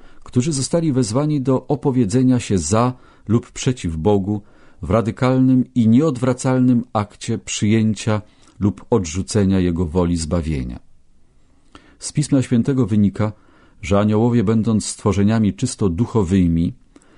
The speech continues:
jawią się w naszej refleksji jako szczególne urzeczywistnienie obrazu Boga,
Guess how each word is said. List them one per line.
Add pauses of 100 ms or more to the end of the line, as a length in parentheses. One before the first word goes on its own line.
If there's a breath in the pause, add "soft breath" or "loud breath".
(180 soft breath)
jawią
się
w
naszej
refleksji (380 soft breath)
jako
szczególne
urzeczywistnienie
obrazu
Boga,